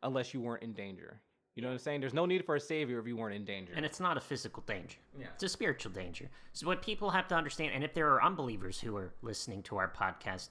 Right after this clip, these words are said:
Speaker 2: this is something you need to understand. We have a soul
Speaker 1: Mm-hmm.
Speaker 2: in all of us. So there, there is a physical being in us, and there is a spiritual soul in us too. And I, this is a little bit of a tangent, but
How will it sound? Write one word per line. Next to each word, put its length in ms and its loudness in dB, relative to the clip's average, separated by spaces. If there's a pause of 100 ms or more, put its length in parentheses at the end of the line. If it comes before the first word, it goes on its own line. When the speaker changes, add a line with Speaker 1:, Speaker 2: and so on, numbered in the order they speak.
(160)
Speaker 2:
this 140 0
is 60 -2
something 260 -2
you 100 0
need 180 0
to 100 -4
understand. 540 -6 (1000)
We 180 0
have 200 4
a 60 2
soul 540 2 (260)
Speaker 1:
Mm-hmm. 160 -10
Speaker 2:
in 80 4
all 120 6
of 120 -4
us. 100 -6
So 140 -2
there, 240 2
there 140 4
is 100 2
a 40 -4
physical 540 2 (320)
being 320 0
in 100 -4
us, 280 -2 (240)
and 160 2
there 140 6
is 140 2
a 60 2
spiritual 800 0
soul 560 2
in 100 0
us 240 0
too. 240 -2 (260)
And 300 2 (480)
I, 100 6
this 160 0
is 140 -4
a 60 -4
little 220 2
bit 120 -2
of 80 -4
a 20 -6
tangent, 540 -4
but 160 0